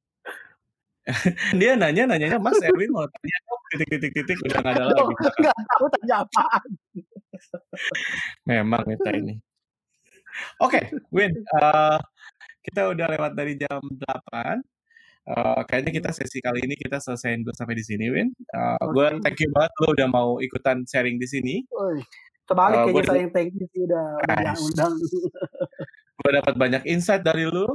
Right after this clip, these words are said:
Speaker 1: Eh, teman-teman di sini juga pasti banyak belajar dari Erwin juga,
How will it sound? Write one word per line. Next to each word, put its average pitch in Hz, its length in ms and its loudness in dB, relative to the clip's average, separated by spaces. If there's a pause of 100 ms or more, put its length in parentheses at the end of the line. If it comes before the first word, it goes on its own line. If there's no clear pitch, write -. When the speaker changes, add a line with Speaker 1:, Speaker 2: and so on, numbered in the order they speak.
(160)
Speaker 1:
Eh, 120 1080 -4 (280)
teman-teman 123 480 -2
di 120 80 -2
sini 127 160 -2
juga 127 240 -2
pasti 120 240 -4
banyak 117 240 -4
belajar 113 400 -4
dari 110 320 -4
Erwin 110 320 -4
juga, 110 480 -2